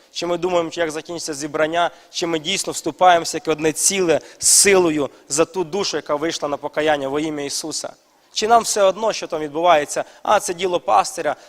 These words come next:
це діло служителів, а ти, а твоя відповідальність?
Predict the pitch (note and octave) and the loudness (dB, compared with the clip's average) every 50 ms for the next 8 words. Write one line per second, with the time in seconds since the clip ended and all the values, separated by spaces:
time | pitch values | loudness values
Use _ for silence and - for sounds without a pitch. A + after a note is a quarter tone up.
0 | _ - - G3+ F3+ G#3 G#3 G3 F3+ - F3+ E3+ E3+ - F3+ F3 F#3+ G3+ E3+ - | _ -12 -10 -8 -4 -2 -2 -2 -2 -2 -6 -6 -6 -4 -4 -2 -2 -2 -2 0
1 | - F3+ E3+ - - A3+ G#3+ F#3+ D3+ B2 A#2+ _ - - - - D#3+ - - G3+ | 0 0 0 0 -4 -6 -4 -4 -4 -6 -8 _ -18 -8 -2 -2 0 0 2 0
2 | G3+ F#3 - - E3+ E3 E3 D#3 F3+ E3+ D#3 C#3+ C3 B2 B2 - - - | 0 0 0 -2 -6 -6 -2 2 4 4 4 2 -2 -10 -10 -12 -12 -14